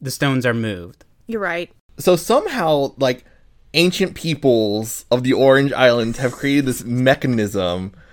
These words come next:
Speaker 3: for these glass sphere-, spheres, orbs, to have some sort of, like, they harness the energy of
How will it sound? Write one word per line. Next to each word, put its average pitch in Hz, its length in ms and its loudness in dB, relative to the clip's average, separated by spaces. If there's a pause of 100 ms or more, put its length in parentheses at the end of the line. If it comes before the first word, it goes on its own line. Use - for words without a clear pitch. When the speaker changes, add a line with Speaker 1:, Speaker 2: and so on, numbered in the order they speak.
(160)
Speaker 3:
for 135 140 0
these 131 320 0 (540)
glass 143 720 0 (120)
sphere-, 139 480 2
spheres, 107 680 0
orbs, 98 680 0 (800)
to 147 140 2
have 139 260 2
some 147 200 -4
sort 147 200 0
of, 127 80 -4
like, 120 220 2
they 123 140 2
harness 156 560 4
the 156 200 -4
energy 151 720 0
of 123 320 0